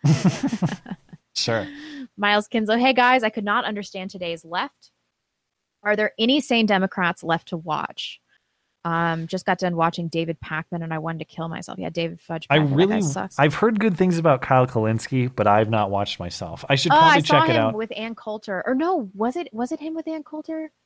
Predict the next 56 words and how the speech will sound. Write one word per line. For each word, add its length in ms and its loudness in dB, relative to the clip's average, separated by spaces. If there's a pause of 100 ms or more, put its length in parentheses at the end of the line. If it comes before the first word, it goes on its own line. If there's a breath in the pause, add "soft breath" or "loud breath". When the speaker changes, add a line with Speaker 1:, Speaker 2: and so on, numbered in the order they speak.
(640)
Speaker 1:
I 60 -4
actually 300 -4
don't 140 0
remember. 640 -4 (140)
Speaker 2:
Are 60 4
you 60 6
Speaker 1:
Maybe 20 -
she 60 4
Speaker 2:
talking 200 4
Speaker 1:
was 100 4
Speaker 2:
ab- 20 -2
Speaker 1:
just 140 -2
talking 220 0
about 80 0
how 80 -2
she 140 -8
wouldn't 220 -8
debate 280 -6
him 140 -8
'cause 140 -14
he's 140 -12
stupid. 400 -12 (380)
Speaker 2:
Hmm. 220 -4 (1000 soft breath)
He's, 340 4 (240)
uh, 220 -4
he's 240 4
the 120 6
only 220 6
person 300 4
I 20 4
hear 140 4
good 240 0
things 320 0
about 280 -2
right 160 0
now. 320 0
I've 220 2
not 260 0
checked 280 -4
it 80 -4
out. 260 -4 (100)
Um, 440 4
which 240 2
is, 160 0 (240 loud breath)
uh, 80 -14 (200)
honestly, 320 2
I 40 4
wanna 320 2
find 520 0 (760)
a 80 -4
voice 320 -2
that 120 -2
I 60 2
respect 560 -2
or 80 2
I, 120 0